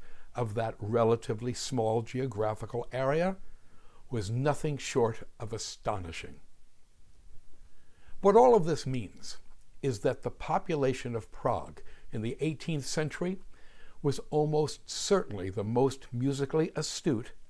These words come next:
and forward-thinking in all of Europe at the time, which explains why that audience so loved, so adored, so appreciated the music and person of Wolfgang Mozart,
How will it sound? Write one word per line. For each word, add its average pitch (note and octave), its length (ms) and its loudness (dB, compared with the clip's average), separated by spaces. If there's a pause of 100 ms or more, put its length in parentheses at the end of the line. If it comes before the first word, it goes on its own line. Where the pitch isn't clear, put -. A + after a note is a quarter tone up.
and A#2 180 -2
forward-thinking D3 1200 2 (300)
in B2+ 180 0 (140)
all B2 440 4
of C3 220 -2
Europe A2 380 2
at G#2+ 100 -4
the - 80 -6
time, - 440 -4 (840)
which A#3+ 180 6
explains G3 600 2
why C3 280 4
that C#3+ 400 2
audience C3+ 640 0
so - 300 0
loved, B2 640 0
so F#3+ 320 4
adored, F3 540 8 (180)
so - 260 4
appreciated A2+ 1000 2 (400)
the A#2+ 120 2
music C3 580 4
and E3 340 0
person A2 580 2 (560)
of D3+ 180 6 (120)
Wolfgang B2+ 680 0
Mozart, F#2 640 -2